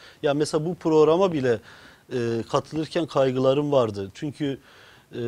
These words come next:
öyle bir değerler, öyle büyük değerler var ki birinin kardeşi olarak konuşuyor olmak, e, bize şey gelir yani,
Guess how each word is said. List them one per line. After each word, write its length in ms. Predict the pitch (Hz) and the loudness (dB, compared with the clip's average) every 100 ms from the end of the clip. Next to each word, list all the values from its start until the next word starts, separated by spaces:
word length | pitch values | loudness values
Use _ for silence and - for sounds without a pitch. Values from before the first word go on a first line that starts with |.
| 117 113 117 131 | -4 -6 -6 -6
öyle 300 | 151 151 151 | -2 -2 -2
bir 140 | 165 | 0
değerler, 640 | 151 147 147 156 165 180 156 | 4 4 6 4 4 2 0
öyle 420 | 143 151 151 139 | 2 2 2 0
büyük 240 | 127 151 143 | -4 -2 0
değerler 380 | 139 143 170 | 2 4 4
var 220 | 170 240 170 | 4 0 -2
ki 240 | - 113 | -6 -4
birinin 340 | 160 160 185 | -2 0 -2
kardeşi 520 | 170 135 123 131 - 247 | -2 -2 -2 -4 -4 -4
olarak 360 | 226 151 120 | 0 0 -2
konuşuyor 560 | - 123 117 107 - 190 | -6 -8 -6 -6 -4 -2
olmak, 240 | 123 117 - - | -2 -6 -10 -16
e, 100 | 123 107 104 98 80 85 101 117 123 120 | -10 -8 -8 -10 -12 -16 -18 -20 -18 -14
bize 300 | 120 123 139 | -10 -8 -8
şey 220 | 135 175 180 | -4 -4 -2
gelir 280 | 117 101 | -2 -4
yani, 340 | 92 92 90 | -8 -8 -10